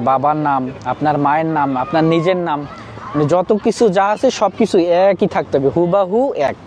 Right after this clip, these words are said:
আপনার একটা ফুল স্টপ কোথাও ভুল থাকা যাবে না। আর একটা মজার কথা শেয়ার করি ভিডিওর মধ্যে, আমি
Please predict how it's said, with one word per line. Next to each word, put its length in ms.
আপনার 280
একটা 220
ফুল 140
স্টপ 200
কোথাও 260
ভুল 140
থাকা 240
যাবে 220
না। 60
আর 140
একটা 120
মজার 340
কথা 140
শেয়ার 240
করি 120
ভিডিওর 320
মধ্যে, 220
আমি 220